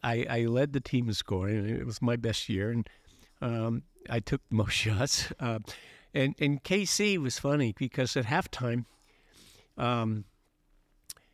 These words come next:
he'd come over and he, K C would have the, uh, stat sheet. And he'd say, "Seven for nine. You're hot. Keep shooting." Then I have a game where I'm one for ten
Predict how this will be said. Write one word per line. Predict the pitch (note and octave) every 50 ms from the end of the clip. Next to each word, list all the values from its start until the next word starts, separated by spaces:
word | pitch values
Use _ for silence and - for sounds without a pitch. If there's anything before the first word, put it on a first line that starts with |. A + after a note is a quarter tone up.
| _ _ _ _ _ _ _ _ _ _
he'd | - C#3 D3 -
come | - C3+ C3
over | B2+ B2 B2+ C3 B2+
and | A#2 - B2
he, | A2 B2 C#3 - - C3+
K | - - D#3 D3+
C | C#3 - - D3+
would | C#3+ C#3 B2 A2
have | - C3+ B2+ C3 C3 - - - - - _ _ _ _ _ _ _ _ _ _ _ _
the, | - A2+ A#2 A#2+ A#2+ A#2 A#2 A#2+ A2+ G#2+ G#2
uh, | G#2 G2+ F2 - - _ _ _ _
stat | - - - - G3+ E3 -
sheet. | - - - - - - _ _ _ _ _ -
And | B2+ B2
he'd | C#3+ B2 A2 A2
say, | - - - A2+ G#2+ G2+ G#2 G2+ F#2+ - - - - _ _ _
"Seven | - - - - - D#3 D3+ D3 D3 B2+
for | - C3 B2
nine. | A#2+ A#2 A2+ A2 G2 E2+ E2 - - - - - - - - - - - - -
You're | - A#2 A2+
hot. | F#2+ B2 B2+ - - - -
Keep | - A2+ G2+
shooting." | - - A#2 G#2 D#2+ D2+ - - - - - - - - - - _ _ _ _ _ _ _ _ _ _ _ _ _ _ _ -
Then | A2 G#2+ D3 A3+ C4
I |
have | G3 C3 - C#3 D3 C3 A#2
a | B2
game | G#2 A2 A#2+ A#2+ A#2+ A#2+
where | A#2 A2 A2
I'm | G#2+ G#2+ G#2+
one | G#2 G#2+ A2
for | G#2 - -
ten | - - - - C#3 A2+ E2 D#2